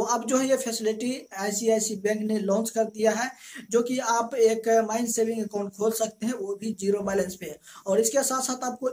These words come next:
इंटरनेट बैंकिंग की भी सुविधा मिल जाएगी, तो काफ़ी ज़्यादा बेहतर एकदम अच्छा ऑप्शन है। और इसके, और चेकबुक और एटीएम कार्ड आपको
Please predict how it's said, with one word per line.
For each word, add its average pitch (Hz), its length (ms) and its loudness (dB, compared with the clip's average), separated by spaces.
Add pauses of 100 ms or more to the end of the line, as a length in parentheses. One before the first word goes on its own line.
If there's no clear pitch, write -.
इंटरनेट 226 500 -2
बैंकिंग 214 340 -4
की 220 100 0
भी 220 100 0
सुविधा 214 480 -2
मिल 220 180 -2
जाएगी, 226 320 2 (280)
तो 202 100 -4
काफ़ी 226 340 -2
ज़्यादा 214 400 0
बेहतर 202 480 -6
एकदम 208 260 -2 (220)
अच्छा 196 320 0
ऑप्शन 214 340 0
है। 170 200 -4 (280)
और 208 80 0
इसके, 220 180 0
और 214 460 4 (300)
चेकबुक 233 520 4
और 214 220 2
एटीएम 226 320 2
कार्ड 220 200 0
आपको 240 440 0